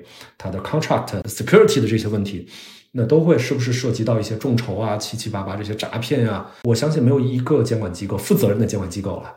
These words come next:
很希望这件事情无规则、无规范。那在你没有更好的手段和更加可行的方案之前，那很自然的方式就是你不要去做，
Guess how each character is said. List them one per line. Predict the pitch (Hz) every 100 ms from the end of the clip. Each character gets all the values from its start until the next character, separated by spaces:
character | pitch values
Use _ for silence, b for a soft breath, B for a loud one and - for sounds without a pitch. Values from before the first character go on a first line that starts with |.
| -
很 | 90
希 | - -
望 | 110 98 92
这 | 110
件 | 98 98
事 | -
情 | 107 107 90 82 B _ -
无 | 120 107 120 120 - -
规 | 139 127
则、 | 120 92
无 | 98 95 113 120 -
规 | 131 120
范。 | - - - b b b b -
那 | 135 135
在 | - 233 202
你 | 135 107
没 | 98 127
有 | 156 - - B B _
更 | - 185
好 | 120 - -
的 | 98 110
手 | - - 92 -
段 | - 147 98
和 | 101 - 110
更 | - 190 117
加 | 120 107 107 -
可 | - - 95
行 | 90 - 92 104
的 | 143 113
方 | - 117 110
案 | 113 101
之 | 90 101
前， | - 85 82 87 B B B
那 | 123 113
很 | - - 98
自 | 98 226
然 | 170
的 | 101
方 | 95 101
式 | 98 98
就 | 92
是 | -
你 | 92 85
不 | -
要 | 87
去 | 113 -
做， | - 101 -